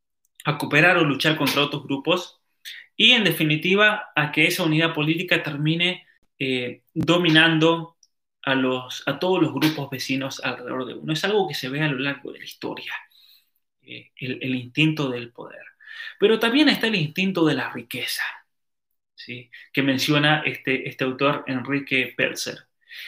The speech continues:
Él dice que, obviamente, muy relacionado a lo que había mencionado yo en la, en la otra conferencia. Recuerden que yo había dicho que podemos ver en el ser humano distintos niveles de análisis metafísico, y así como tenemos un nivel más profundo, el nivel del ser,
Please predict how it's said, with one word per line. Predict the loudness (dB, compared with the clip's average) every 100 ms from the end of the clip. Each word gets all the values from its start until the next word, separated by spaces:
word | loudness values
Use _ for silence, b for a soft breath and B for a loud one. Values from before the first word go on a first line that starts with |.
| B B
Él | 2 2 -2 _
dice | -4 -2 0 0
que, | 2 2 4 4 2 -6 _ _ _ 2
obviamente, | 4 6 4 4 4 4 4
muy | 2 2
relacionado | 4 2 2 2 4
a |
lo | 2
que | 0
había | 0 2
mencionado | 2 0 -2 -4 -2 -2
yo | 0 0 -2 B B -6
en | -4 -2
la, | -4 -4 -6 -12 -16
en | -10
la | -6
otra | -2 -2
conferencia. | -2 2 4 4 0
Recuerden | -2 0 0 2 0
que | 0 -4 -6 B B _
yo | -10 -2 4 6
había | 8 8
dicho | 6 4 2
que | -2
podemos | -2 0 0 0
ver | 2 4
en | 2 0
el | -4
ser | -2 -2
humano | 0 0 2
distintos | 0 -2 -2 -4 -8
niveles | -6 0 4 4 4 0 -8 -10
de | -2
análisis | 2 4 2 -2 -8
metafísico, | -12 -14 -4 -2 0 0 0
y | -2
así | -4 -6
como | -6 -6
tenemos | -6 -4
un | -6
nivel | -6 -4
más | -4 -6
profundo, | -12 -6 -4 -2
el | -2
nivel | 0 -2 -2
del | -6 -6
ser, | 2 2 2